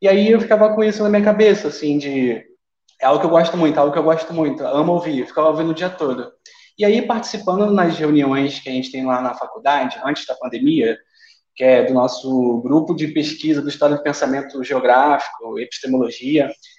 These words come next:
a gente, eu adorava estar naquele grupo, que era quase uma extensão de uma matéria que tem na geografia, que é a História do Pensamento Geográfico,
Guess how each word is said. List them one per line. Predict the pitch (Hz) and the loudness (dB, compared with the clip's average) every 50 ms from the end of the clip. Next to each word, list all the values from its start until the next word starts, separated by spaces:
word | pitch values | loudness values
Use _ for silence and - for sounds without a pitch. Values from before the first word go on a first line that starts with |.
| _ _ _ _ _ - | _ _ _ _ _ 0
a | 156 160 160 | 2 2 4
gente, | 160 160 170 175 180 180 180 - - 190 190 196 185 175 | 4 4 2 2 2 2 0 -4 -6 -4 -4 -4 0 4
eu | 180 185 196 | 6 6 6
adorava | 190 185 208 202 180 175 196 208 | 6 6 6 6 6 6 4 4
estar | 208 202 196 | 4 2 0
naquele | 190 - 202 208 208 | 0 -2 -4 -4 -4
grupo, | 180 175 180 180 175 - 123 113 113 - _ _ _ | -2 -2 0 -2 -2 -4 -8 -12 -12 -14 _ _ _
que | - 139 | -2 0
era | 143 143 | 0 0
quase | - 165 160 180 - 185 | 2 2 2 2 2 0
uma | 185 185 | -2 -2
extensão | 185 180 - - 180 180 - - 165 156 170 185 | -2 -4 -4 -4 -4 -4 -4 -2 0 0 0 0
de | 165 | 0
uma | 170 160 156 | 0 0 2
matéria | 156 151 151 151 143 147 143 | 0 0 0 0 0 0 -2
que | - - - | -4 -8 -12
tem | - 135 151 180 | -8 -6 -4 -4
na | 190 175 156 | -2 -2 -2
geografia, | 143 151 139 135 131 - - - 135 143 165 160 | -2 -2 -4 -4 -6 -6 -8 -6 -4 -2 -2 -2
que | - - | -2 -4
é | 135 | -8
a | |
História | 127 - - 135 139 147 | -8 -8 -8 -6 -6 -6
do | 139 - | -6 -8
Pensamento | 143 135 - - 127 127 127 127 - - | -12 -12 -10 -8 -6 -4 -4 -6 -6 -8
Geográfico, | - 123 120 120 120 120 120 - - - - 214 208 | -8 -4 -2 2 2 2 2 2 -2 -6 -10 -12 -12